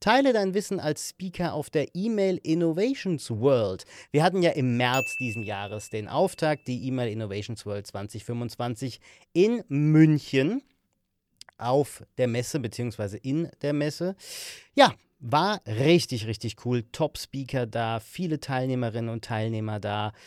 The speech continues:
Ich nur einen Tag da, weil danach hat's mich erkältungstechnisch zerrissen. Hoffentlich, und davon gehe ich aus, zwanzig sechsundzwanzig bin ich vollends und gesund mit dabei und ich würde mich über den ein oder anderen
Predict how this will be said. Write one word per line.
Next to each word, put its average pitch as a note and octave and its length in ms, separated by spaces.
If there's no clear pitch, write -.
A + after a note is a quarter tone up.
Ich E3 280
nur B2+ 200
einen F3 240
Tag F3+ 240
da, D#3 240
weil C3+ 100
danach B2 360
hat's A2 260
mich A2+ 160
erkältungstechnisch A2 1080
zerrissen. G3 540
Hoffentlich, C#3+ 580
und G#2+ 160
davon G#2 240
gehe G#2+ 140
ich G#2+ 140
aus, B2 260
zwanzig A2 360
sechsundzwanzig G#2+ 680
bin A#2+ 100
ich G#2+ 140
vollends E3 680
und D#3 300
gesund A2+ 540
mit A2+ 500
dabei A2 460
und A2+ 140
ich G#2+ 200
würde D#3+ 220
mich D#3 240
über B2+ 180
den A2+ 160
ein G#2+ 240
oder A#2+ 160
anderen A2 340